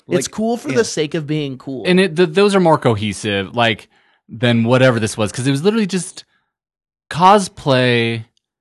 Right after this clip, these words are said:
Speaker 3: as an intro into his fucking Wrestle Rock song.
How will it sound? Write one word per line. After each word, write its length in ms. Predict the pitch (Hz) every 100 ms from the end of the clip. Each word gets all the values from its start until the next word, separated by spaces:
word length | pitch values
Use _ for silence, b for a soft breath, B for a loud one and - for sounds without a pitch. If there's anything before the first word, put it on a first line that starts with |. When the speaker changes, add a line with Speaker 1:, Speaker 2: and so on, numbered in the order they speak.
| _ _ _ _ _ _ -
Speaker 3:
as 200 | 147 143
an 100 | 139 143
intro 460 | 175 180 - 143 139
into 440 | 139 135 143 127
his 360 | 120 135 127 -
fucking 640 | - 139 135 127 120 117 -
Wrestle 320 | 139 180 170
Rock 300 | 113 95 87
song. 480 | - 90 78 64